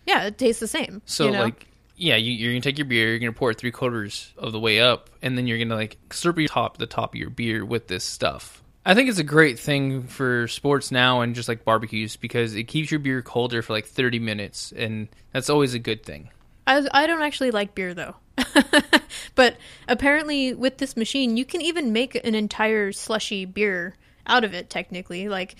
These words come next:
Speaker 1: 'cause most people, what they do, like what Justin was saying, you have your actual beer in there and you just top it off with the
Speaker 2: Mm-hmm.
Speaker 1: slushy.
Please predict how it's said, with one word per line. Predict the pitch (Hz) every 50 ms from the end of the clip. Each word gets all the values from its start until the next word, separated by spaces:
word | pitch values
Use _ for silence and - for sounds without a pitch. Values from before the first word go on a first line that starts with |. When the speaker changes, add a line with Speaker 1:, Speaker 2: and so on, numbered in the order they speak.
| - - -
Speaker 1:
'cause | - 269 247
most | 269 302 320 311 -
people, | - 262 254 - 247 247 262 269 262
what | 240 226 226
they | - 220 220
do, | 190 208 202 202 208 220
like | 220 208 196 202 -
what | 220 208 208 208
Justin | - 202 196 - - 196 180
was | 185 185
saying, | - - 240 214 190 190 202
you | 196 190 185 - - 233 - -
have | - 220 214
your | 208 208 202
actual | 202 202 - - 220 208
beer | 190 202 202 202
in | 208 208 202
there | 196 196
and | 185 180
you | 180
just | - 208 -
top | - - 180 185 -
it | 196
off | 180 147 202 208 -
with | - 156
the | 147 135
Speaker 2:
Mm-hmm. | - 113
Speaker 1:
slushy. | 120 - 220 220 - 359 370 370